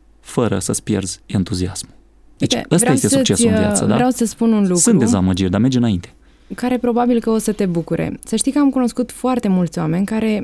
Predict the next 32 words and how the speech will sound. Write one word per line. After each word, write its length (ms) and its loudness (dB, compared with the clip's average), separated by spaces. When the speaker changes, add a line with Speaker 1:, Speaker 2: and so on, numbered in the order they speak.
Speaker 2:
nu 160 2
neapărat 540 0
că 140 -4
s-au 260 -2
alăturat, 680 -2
uh, 280 0
țelului 480 -2
pe 120 -4
care 240 -4
l-ai 200 -2
avut 340 -4
tu 200 0
și 560 -6
au, 240 -4
uh, 200 -12
ridicat 420 -2
mâna 260 0
atunci 300 -4
când 200 -6
tu 80 -6
ai 160 -4
spus, 400 -8
uh, 80 -4
„Acum 280 -4
ori 140 0
niciodată, 600 -2
haideți 360 -4
să, 400 -4
să 140 -8
Speaker 1:
Mhm. 120 -2
Speaker 2:
schimbăm 320 0
puțin.” 320 -2